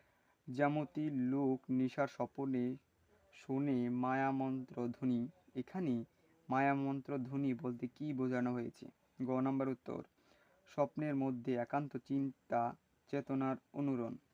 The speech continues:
এগারো নম্বর প্রশ্ন পল্লী জননী কবিতায়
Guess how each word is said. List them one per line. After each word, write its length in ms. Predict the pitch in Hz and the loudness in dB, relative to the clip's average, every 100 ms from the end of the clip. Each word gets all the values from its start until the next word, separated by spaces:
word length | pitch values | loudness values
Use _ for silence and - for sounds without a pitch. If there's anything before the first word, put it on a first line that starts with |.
| _ _ _ _ _ | _ _ _ _ _
এগারো 320 | - 143 151 139 | 2 2 2 2
নম্বর 280 | 123 117 | 2 2
প্রশ্ন 520 | 117 120 - 131 123 127 _ _ _ - _ _ _ _ _ | 0 -6 -8 -4 -2 -4 _ _ _ -20 _ _ _ _ _
পল্লী 320 | - 165 170 170 | 0 2 4 2
জননী 520 | 139 135 143 127 123 - | 2 0 0 0 -2 -4
কবিতায় 520 | 135 131 123 117 | -4 -2 0 -2